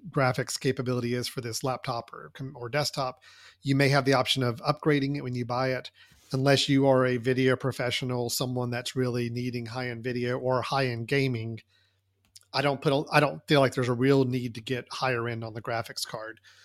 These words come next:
Um, but there are gonna be the situations.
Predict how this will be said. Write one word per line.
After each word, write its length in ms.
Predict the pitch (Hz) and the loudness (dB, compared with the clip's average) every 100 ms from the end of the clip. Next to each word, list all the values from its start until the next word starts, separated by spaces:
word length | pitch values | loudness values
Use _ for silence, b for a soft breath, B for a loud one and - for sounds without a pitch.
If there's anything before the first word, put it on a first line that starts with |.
| b _ | b _
Um, 360 | 135 127 120 120 _ _ _ | -2 -2 -2 -8 _ _ _
but 360 | 269 185 160 - _ | 4 6 4 -2 _
there 160 | 160 165 | 8 10
are 80 | 160 | 10
gonna 100 | 156 | 6
be 100 | 151 | 6
the 120 | 139 | 4
situations. 720 | - 135 135 131 127 131 | 2 2 2 2 2 -2